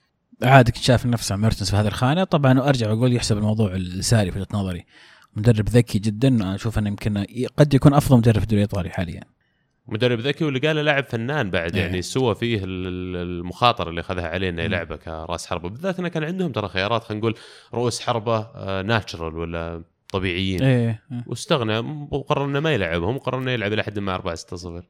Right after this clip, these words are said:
Speaker 1: زي واحد من المهاجمين اللي عنده باع على فريق إنجليزي وراح هناك وقا-، ولقى ما في دفاع أصلا، ما عندهم دفاع، وقاعد يسجل كل أسبوع. فقاعد <laughs> يخلعها هناك.
Speaker 2: قاعد يلعب مرة كويس
Speaker 1: آه.
Speaker 2: غابياديني، طبعا قاعد
Speaker 1: إيه،
Speaker 2: نتكلم
Speaker 1: طبعا
Speaker 2: عنه،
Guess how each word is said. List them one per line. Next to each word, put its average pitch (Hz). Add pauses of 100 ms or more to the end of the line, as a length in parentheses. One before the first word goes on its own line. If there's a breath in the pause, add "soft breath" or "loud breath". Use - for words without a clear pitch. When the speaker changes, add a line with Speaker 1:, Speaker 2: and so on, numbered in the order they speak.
Speaker 1:
زي 156
واحد 151 (480)
من 117
المهاجمين 120
اللي 110
عنده 110 (120)
باع 113
على 110
فريق 127
إنجليزي 117
وراح 147
هناك 143
وقا-، 143
ولقى 147
ما 165
في 156
دفاع 120
أصلا، 110
ما 139
عندهم 139
دفاع، 117
وقاعد 139
يسجل 147
كل 143
أسبوع. 127 (520 soft breath)
فقاعد 117
<laughs> 160
يخلعها 143
هناك. 107
Speaker 2:
قاعد 95
يلعب 92
مرة 92
كويس 87
Speaker 1:
آه. 90
Speaker 2:
غابياديني، 90
طبعا 80
قاعد 85
Speaker 1:
إيه، 120
Speaker 2:
نتكلم 101
Speaker 1:
طبعا 104
Speaker 2:
عنه، 98